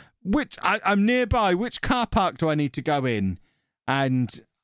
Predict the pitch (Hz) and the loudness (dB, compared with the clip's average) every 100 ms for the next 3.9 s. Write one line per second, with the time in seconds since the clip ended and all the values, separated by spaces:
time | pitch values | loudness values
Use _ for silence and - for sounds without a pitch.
0 | _ - 110 107 110 104 127 - 135 143 | _ -4 -2 -2 -2 -2 -4 -4 -2 -2
1 | 127 120 120 127 147 101 107 113 120 - | 0 0 0 0 0 -2 -2 0 -2 -2
2 | 131 113 - 123 110 110 117 104 110 107 | -2 -2 -2 -2 -2 -2 -2 -2 -4 -4
3 | 101 117 107 - 110 - 113 123 135 | -4 -4 -4 -2 -4 -2 -2 -2 -4